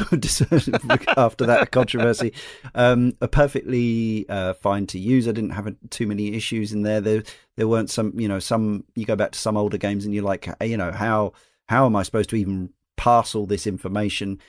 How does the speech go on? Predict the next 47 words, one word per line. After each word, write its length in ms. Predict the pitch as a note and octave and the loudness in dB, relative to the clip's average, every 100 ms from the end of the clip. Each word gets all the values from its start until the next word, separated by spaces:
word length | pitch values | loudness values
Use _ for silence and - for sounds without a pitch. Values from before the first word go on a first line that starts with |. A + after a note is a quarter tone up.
| - | -6
And 140 | C3 | 2
even 240 | G3+ C3 G#2 | 2 2 0
some 340 | - G#2+ G#2+ | 0 2 4
modern 300 | A2+ C3+ A2 | 4 4 2
loot-based 460 | G2+ A2+ - G2+ - | 2 -2 -2 -4 -2
games 300 | A2 G2+ F#2+ | -2 -2 -2
like 140 | G#2+ G2 | -4 -4
The 60 | |
Division 380 | G#2+ A#2 G#2+ G#2 | -4 -4 -2 -2
two, 240 | - A#2+ | -2 -2
which 180 | G2 - | -2 -2
I, 100 | G#2+ - - | -4 -6 -8
I 120 | G#2 | -8
played 400 | - A#2 G2+ - _ - | -2 0 0 -2 _ -8
obviously 460 | G2+ G2+ - G2+ | -6 -6 -4 -2
only 300 | A#2 G#2 G2+ | -2 -2 -2
a 120 | F#2+ G2 | -2 -6
fraction 540 | - D3+ D3+ - - | -4 0 0 -2 -4
of 40 | G#2 | -2
the 60 | |
amount 220 | G2+ G#2 F#2+ | 0 -2 -2
of 60 | |
time 280 | - G#2+ G2 | -2 -2 -2
of 100 | F#2+ | -4
our 160 | F#2+ F2 | -4 0
Jay, 300 | E3 D#3+ A2 | 4 4 4
but 180 | G#2 | -2
still, 400 | - - B2+ G#2+ - _ _ _ | -6 -4 -2 -2 -4 _ _ _
uh, 260 | G#2+ G2+ F#2+ - | -6 -4 -4 0
tens 320 | A#2+ A2 G#2+ | 2 4 2
of 100 | F#2 | 0
hours, 600 | - A#2 G2+ G2 G#2 - - _ | 2 2 0 -4 -8 -14 -18 _
fifty 300 | A2+ - G#2 | -12 -8 -10
or 60 | |
sixty 400 | F#2 - - G#2 | -8 -10 -10 -6
hours. 320 | G#2 G#2 G2 - _ - _ | -4 -4 -6 -12 _ -20 _
And 100 | C3 | 0
I 80 | D3 | 2
never 320 | D#3 E3+ D#3 A#2+ | 4 4 4 4
really, 680 | A2+ C#3 C#3 C3 G#2+ G#2 | 4 6 8 6 2 -2
there's 220 | - C3+ | 0 0
so 460 | - - - F#3 D#3+ | 0 -4 2 2 2
much 340 | D#3+ F#3+ - | 2 0 0
information 540 | C#3+ C3 B2 A#2+ A#2+ A#2+ | -2 0 0 -2 -2 -2
on 100 | A2+ | -2
every 340 | C3+ B2+ A#2+ A#2 | 0 -2 0 -4
single 600 | - C#3+ C3+ A#2+ G#2 | -2 0 2 2 0